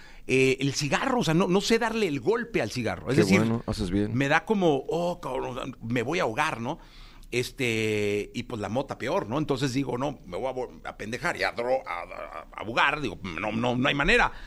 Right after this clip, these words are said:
Speaker 1: Por eso no me dejo hipnotizar, porque
Speaker 2: Pues
Speaker 1: me da miedo, eh, quedar en poder de alguien.
Speaker 2: Fíjate bien, es, esa es una mala concepción que se tiene de la hipnosis. Repito, el hipnotista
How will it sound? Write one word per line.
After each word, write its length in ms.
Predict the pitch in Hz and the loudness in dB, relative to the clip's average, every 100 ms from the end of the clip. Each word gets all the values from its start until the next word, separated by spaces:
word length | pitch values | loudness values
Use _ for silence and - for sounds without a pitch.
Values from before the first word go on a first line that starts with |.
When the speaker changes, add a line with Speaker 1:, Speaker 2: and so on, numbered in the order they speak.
| - - - - | -14 -14 -14 0
Speaker 1:
Por 180 | 156 214 | 4 4
eso 180 | 202 233 | 4 4
no 60 | |
me 80 | 202 | 6
dejo 140 | 156 | 4
hipnotizar, 520 | 151 139 135 - 127 - | 2 0 0 0 -2 0
porque 200 | - 147 | 2 4
Speaker 2:
Pues 100 | 143 | 4
Speaker 1:
me 60 | |
da 60 | 185 | 4
miedo, 560 | 196 196 196 220 214 - | 6 6 4 2 -2 -8
eh, 120 | - - - | -12 -14 -2
quedar 320 | 160 156 175 | 0 4 4
en 160 | 208 202 | 4 2
poder 420 | - 151 156 170 | 2 2 4 4
de 140 | 170 | 4
alguien. 540 | 147 156 143 113 87 92 - - | 6 6 4 0 -4 -8 -16 -6
Speaker 2:
Fíjate 400 | 110 117 107 104 | -4 -4 -2 -2
bien, 320 | 113 110 95 - - - - - - | -2 -2 -6 -16 -20 -20 -20 -16 -4
es, 260 | 110 - - | -4 -2 -4
esa 200 | 143 151 | -4 -4
es 120 | 170 | -4
una 160 | 165 165 | -4 -4
mala 580 | 139 117 135 131 135 131 - | -2 -4 -4 -4 -6 -8 -14
concepción 880 | - 107 104 92 - 85 - 101 110 | -6 -4 -4 -6 -6 -6 -4 -2 -2
que 160 | 110 104 | -4 -6
se 160 | - | -4
tiene 320 | 76 90 92 90 | -4 0 0 0
de 120 | 80 | 0
la 100 | 71 | -2
hipnosis. 600 | - - - - - - - - - - | -4 -8 -8 -12 -14 -16 -18 -20 -20 -8
Repito, 540 | - 95 117 - - - | -4 0 0 0 -6 -4
el 120 | 90 | -2
hipnotista 680 | 98 113 113 156 - 156 147 | -2 -2 -2 -2 -2 -4 -4